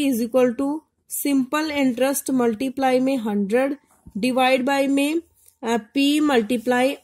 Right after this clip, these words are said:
R, P multiply R, यहाँ पे वैल्यू पुट करेंगे। सिंपल इंटरेस्ट हमें गिवन है वन हंड्रेड फिफ्टी, ये देखो यहाँ पे वन हंड्रेड फिफ्टी मल्टीप्लाई में हंड्रेड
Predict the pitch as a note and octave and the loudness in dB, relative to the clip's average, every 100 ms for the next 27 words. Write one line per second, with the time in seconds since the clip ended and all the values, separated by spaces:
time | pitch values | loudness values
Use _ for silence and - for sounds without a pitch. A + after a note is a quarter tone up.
0 | B3 A3+ F3 F3 F#3 _ _ _ _ _ | -2 0 0 -2 -8 _ _ _ _ _
1 | _ _ _ _ - C4 C4+ D4 C#4+ A#3+ | _ _ _ _ -4 0 0 0 0 0
2 | G#3+ A#3+ B3 B3 D4 - G#3+ G3 G3 A3+ | 0 -2 0 -2 -2 -4 -4 -2 0 -2
3 | G#3+ B3 B3 B3 C4 C#4+ C4 - C4+ C4+ | 0 0 0 0 -2 -6 -6 -2 0 0
4 | C4+ D4 - _ - - B3 A#3 C#4 C#4 | -2 -4 -10 _ -16 -4 -2 0 0 0
5 | C4 C4+ B3+ - C4 B3+ A#3 A#3+ B3+ B3+ | -2 -2 -4 -4 -2 0 0 -2 0 0
6 | B3 C4+ C#4+ _ - _ G3 G#3+ A3+ B3 | 0 -2 -6 _ -20 _ -6 -2 0 0
7 | B3 C4 C4+ - C#4 - D#4 D4+ E4+ _ | 0 0 0 -4 -6 -2 0 0 -2 _
8 | _ _ _ _ - _ _ _ A3 A3+ | _ _ _ _ -20 _ _ _ 0 0
9 | A3+ B3 A#3+ B3+ B3 A#3+ C4 B3+ B3+ A#3+ | 2 -2 -2 -2 -2 0 0 0 0 -2
10 | C4+ A3+ - D4 D4+ _ _ _ A#3 A#3 | -6 -8 -6 -6 -6 _ _ _ -6 -4
11 | A3+ B3+ C4+ C4 C4+ C4+ B3 A3+ A3 A3 | -4 -4 -2 0 0 0 0 -2 -2 0
12 | C4+ C#4+ | -2 -2